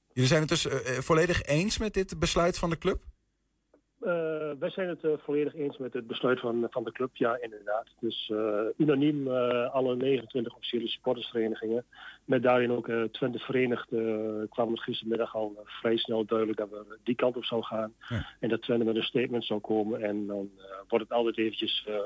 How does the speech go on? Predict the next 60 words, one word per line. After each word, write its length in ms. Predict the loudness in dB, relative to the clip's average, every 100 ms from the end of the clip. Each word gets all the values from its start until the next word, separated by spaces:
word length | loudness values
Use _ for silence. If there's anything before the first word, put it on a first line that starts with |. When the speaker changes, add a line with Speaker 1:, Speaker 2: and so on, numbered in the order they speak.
| -2
Speaker 2:
kort, 280 | 0 0 -2
eh, 80 | -4
samengevat 760 | 0 2 2 2 -4 -2 -2 0
en, 220 | -2 -2
eh, 160 | -2
afgesproken 580 | -2 -4 -6 -2 0 0
binnen, 240 | 0 0 0
eh, 280 | 0 0
de 100 | 0
lijnen 300 | 2 2 0 -2
van 200 | -4 -2
alle 200 | -2 -2
S 120 | -4 -2
V's. 280 | -4 -4 -8 -12 -12 -12 -4
En 200 | 2 4
het 160 | 4 4
was 140 | 4
al 80 | 2
vrij 240 | 2 2 4
duidelijk 340 | 2 2 0
dat 100 | -2
het 80 | -2
grote 220 | -2 -2
gros, 440 | -2 0 0 0
eh, 60 | -2 -2 -2 -2 -2 -4
daarin 500 | -2 0 0 0 -2
meeging. 480 | 0 0 0 -4 -2
En 100 | 0
dan 140 | 0
is 120 | 0
het 120 | -2 -4
ook 120 | -4
gewoon 260 | -4 -2
een, 220 | -2 -2 0
eh, 240 | 0 -2 -6 -12 -8
een 140 | -2 2
heel 160 | 2
goed 200 | 2 -2
besluit 420 | -4 -4 0 0 0
van 120 | -4 -4
F 40 |
C 100 | -6
Twente 280 | 0 0 0
en 100 | -2
een 100 | 0
duidelijk 280 | 2 2 0
statement. 60 | -2
En 360 | -2 -4 -2
daar 100 | -2
zijn 160 | 2 2
wij 100 | 2
helemaal 280 | 2 2 2
blij 80 | 2
mee. 120 | -2
En 80 | -2
daar 80 | 2
staan 160 | 4
Speaker 1:
Ja. 60 | 6
Speaker 2:
wij 140 | 4
achter. 220 | 0 -4